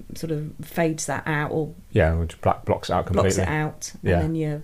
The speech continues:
Speaker 1: you're, you're good to go.
Speaker 2: Yeah. So my, m-, personally, um, it's all down to personal taste, of course, but I'd have a black background or no background at all. Becoming more popular are these illuminated backgrounds now, where you can hook an L E D screen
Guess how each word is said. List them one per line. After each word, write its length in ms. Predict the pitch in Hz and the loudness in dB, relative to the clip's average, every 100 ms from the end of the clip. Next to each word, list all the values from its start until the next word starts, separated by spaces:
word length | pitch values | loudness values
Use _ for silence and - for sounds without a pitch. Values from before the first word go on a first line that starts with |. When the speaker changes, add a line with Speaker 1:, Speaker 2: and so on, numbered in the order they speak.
| - | -8
Speaker 1:
you're, 340 | 170 160 151 151 | -6 -4 -4 -6
you're 140 | 165 | -8
good 180 | 165 156 | -6 -6
to 80 | 113 | -4
go. 100 | 95 | 2
Speaker 2:
Yeah. 200 | 87 85 - - - - - | 2 2 -2 -12 -18 -16 6
So 240 | - 117 | 12 12
my, 300 | 120 123 113 - - - | 12 12 12 6 -10 2
m-, 280 | 120 117 - - | 2 2 -2 8
personally, 640 | 123 113 - 90 90 101 | 12 12 8 4 6 8
um, 160 | 107 | 8
it's 160 | 107 - | 6 4
all 80 | 98 | 4
down 220 | 95 90 | 6 4
to 80 | - | 4
personal 360 | 90 80 85 | 2 2 0
taste, 380 | 80 87 85 - | 2 4 4 0
of 100 | 78 | -6
course, 380 | - 90 85 - | 0 2 2 0
but 180 | 92 98 | 0 6
I'd 240 | 95 95 | 8 8
have 140 | 95 92 | 6 6
a 80 | |
black 280 | 90 127 - | 8 8 10
background 540 | 101 - 104 98 95 95 | 6 6 6 6 4 2
or 180 | 92 90 | 2 4
no 180 | 87 85 | 4 4
background 460 | 92 - 85 85 | 0 0 0 0
at 180 | 85 - | 0 6
all. 300 | 101 98 95 - - | 8 8 4 -2 -4
Becoming 300 | - 113 113 | 2 8 8
more 120 | 104 95 | 8 8
popular 400 | 110 - 98 92 | 6 6 6 6
are 140 | 98 | 6
these 160 | 95 98 | 6 6
illuminated 840 | 98 104 104 98 90 87 90 82 | 8 8 8 8 6 2 -2 -2
backgrounds 600 | 85 - 87 82 82 - | -2 -2 0 2 0 0
now, 200 | 87 82 | 0 2
where 140 | 90 | 2
you 120 | 90 87 | 2 2
can 160 | 90 | 2
hook 720 | 78 - 127 98 - - - - - | 2 4 8 8 6 -6 -14 -16 0
an 100 | 95 | 4
L 160 | 95 92 | 6 6
E 80 | |
D 180 | 90 90 | 4 2
screen 640 | 85 - 104 107 82 82 | 0 2 4 6 4 0